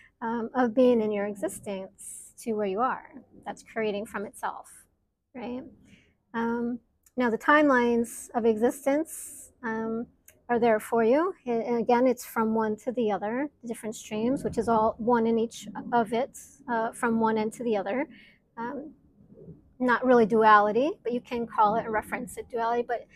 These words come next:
beyond here is not considered duality. It's ca-, called duality here,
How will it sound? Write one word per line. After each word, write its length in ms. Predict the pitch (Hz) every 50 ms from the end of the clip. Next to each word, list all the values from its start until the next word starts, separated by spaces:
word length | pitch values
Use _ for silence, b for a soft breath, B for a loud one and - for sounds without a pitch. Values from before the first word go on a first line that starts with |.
| b b b b -
beyond 340 | - 254 254 233 226 226 247
here 260 | - - 247 240 226
is 120 | 233 - -
not 240 | 233 214 - -
considered 440 | - 233 226 - - - 214 208 208
duality. 420 | 190 208 208 196 190 208 208 202 214
It's 140 | 226 -
ca-, 280 | - - - 233 233 208 190 -
called 200 | - 247 226 -
duality 380 | 226 214 208 190 185 196 - -
here, 520 | - - - 330 381 302 226 220 240